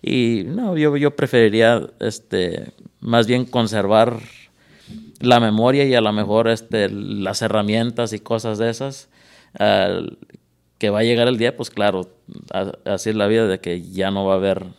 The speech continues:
ya no va a haber chaparreras y más bien conservar, este, la memoria y,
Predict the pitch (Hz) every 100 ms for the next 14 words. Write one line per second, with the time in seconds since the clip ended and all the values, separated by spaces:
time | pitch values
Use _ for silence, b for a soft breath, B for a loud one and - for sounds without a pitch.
0 | _ 92 92 92 87 90 92 - - 85
1 | 95 110 127 95 85 - _ _ _ _
2 | _ - 113 107 98 104 107 107 98 92
3 | 90 98 98 - _ b b b b b
4 | - 92 - 87 82 87 - - 85 92
5 | 95 90 90 92 98 104 101 98 98 95
6 | 90 90 85 - - -